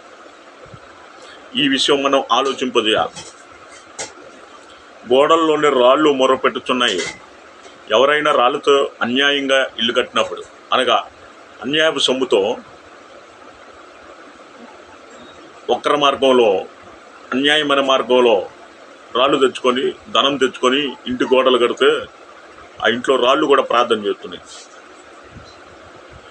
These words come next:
ఇంట్లో రాళ్ళు ప్రార్థన చేయటం మైండ్ పోతుంది.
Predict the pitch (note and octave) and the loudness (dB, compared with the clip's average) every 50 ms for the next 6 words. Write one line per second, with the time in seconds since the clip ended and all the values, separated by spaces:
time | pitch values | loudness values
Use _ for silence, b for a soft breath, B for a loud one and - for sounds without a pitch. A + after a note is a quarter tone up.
0 | - - C3 C3+ C#3+ C3+ D#3+ D#3+ D3+ C#3+ C#3+ D3 D3+ D3 - - C3 C3+ C3 B2 | -14 -10 -10 -8 -2 2 2 4 4 4 2 2 0 -2 0 0 0 0 0 0
1 | C3 C3 B2 B2 A2+ A#2 A2+ A2 G#2+ G#2 G#2 - - - - - - - - G#2+ | -2 0 0 0 0 0 -2 -2 -2 -4 -8 -12 -18 -20 -20 -20 -16 -6 -4 -4
2 | A#2 B2 A2 G#2 A2+ A2+ - - - - | -4 -4 -4 -4 -4 -4 -6 -8 -18 -20